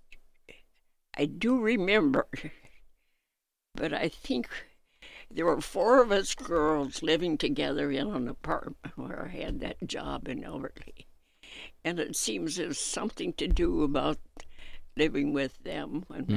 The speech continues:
Speaker 1: that announcement came. And, uh, I was dating my husband, who the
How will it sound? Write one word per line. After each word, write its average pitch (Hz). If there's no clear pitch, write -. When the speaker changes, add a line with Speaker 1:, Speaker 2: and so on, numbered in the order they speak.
Speaker 1:
that -
announcement -
came. -
And, 131
uh, 151
I 151
was 139
dating 180
my -
husband, 170
who 151
the 135